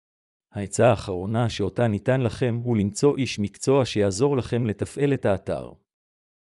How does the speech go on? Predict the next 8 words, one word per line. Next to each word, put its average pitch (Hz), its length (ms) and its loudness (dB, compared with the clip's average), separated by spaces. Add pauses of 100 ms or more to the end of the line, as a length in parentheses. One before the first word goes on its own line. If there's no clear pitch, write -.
(340)
גם 143 200 2
אם 117 120 4
הצלחתם 104 600 -2
לבנות 101 400 -2
את 98 100 -4
האתר 104 340 4
שלכם 107 460 -2
לבד, 92 360 0